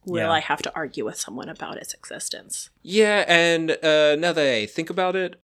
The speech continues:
Speaker 3: I just would have been a goody two-shoes about it and been March first just to be safe.
Speaker 1: <laughs>
Speaker 3: I would have
Speaker 2: Huh.
Speaker 3: been like, "Uh, I'm not, I'm not risking this. I'm not risking having an argument with a
Speaker 1: <laughs>
Speaker 3: bouncer." <laughs>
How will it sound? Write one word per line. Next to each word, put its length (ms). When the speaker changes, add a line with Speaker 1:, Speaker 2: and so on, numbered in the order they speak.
Speaker 3:
I 120
just 200
would 100
have 100
been 120
a 20
goody 200
two-shoes 400
about 200
it 80
and 80
been 320
March 240
first 400
just 200
to 40
be 120
safe. 360
Speaker 1:
<laughs> 120
Speaker 3:
I 100
would 120
have 80
Speaker 2:
Huh. 120
Speaker 3:
been 100
like, 180
"Uh, 520
I'm 140
not, 140
I'm 80
not 140
risking 380
this. 360
I'm 100
not 120
risking 300
having 260
an 100
argument 460
with 160
a 100
Speaker 1:
<laughs> 20
Speaker 3:
bouncer." 1000
<laughs> 40